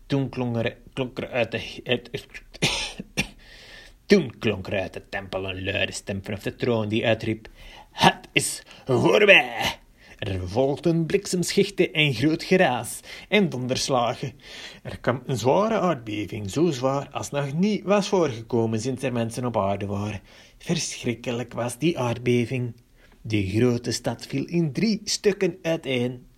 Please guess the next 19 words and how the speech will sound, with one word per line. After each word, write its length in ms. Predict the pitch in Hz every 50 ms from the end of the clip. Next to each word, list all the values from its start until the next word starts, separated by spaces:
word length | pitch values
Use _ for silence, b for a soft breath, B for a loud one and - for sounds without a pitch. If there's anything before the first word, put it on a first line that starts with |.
| _ -
en 200 | 147 156 156 151
de 80 | 156
steden 580 | 147 - - - 131 127 123 127 135 131 135 123
van 160 | - 113 -
alle 280 | - 104 104 104 110 -
volken 460 | - 113 110 110 110 - 123 117 113
werden 380 | 113 113 113 117 117 131 135 139
verwoest. 640 | - 240 208 175 147 156 156 151 - - - - - _ _ B B B B B B B B B B B B B
Het 200 | - 92 - -
grote 420 | - 110 131 180 202 190 - 113
Babylon 540 | 110 104 117 131 131 131 123 123 120 120 120 131
moest 160 | 156 143 -
het 180 | 165 160 -
ontgelden. 640 | - 135 139 123 - - 98 95 90 101 104 - 110 - b b b b b b b b b b
God 280 | b - - 254 262 -
gaf 240 | - - 143 117 -
het 160 | 131 104 -
de 80 | 120 101
beker 460 | 101 135 131 143 151 151 151 139